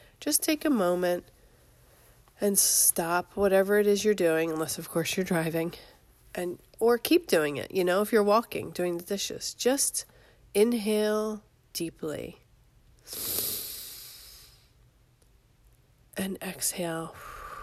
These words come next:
And inhale.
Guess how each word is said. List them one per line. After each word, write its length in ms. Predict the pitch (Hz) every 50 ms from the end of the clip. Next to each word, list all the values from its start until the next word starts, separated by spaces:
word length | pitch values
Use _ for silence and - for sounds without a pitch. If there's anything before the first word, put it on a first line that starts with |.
| - - - - - - - - - - - - - - - - - - - - - - - - - - - - - - _ _ _ _ _ _ _ _ _ _ _ _ _ _ _ _ _ _ _ _ _ _ _ _ -
And 180 | 190 160 156
inhale. 680 | - - 180 190 196 190 196 196 196 202 202 202 196 180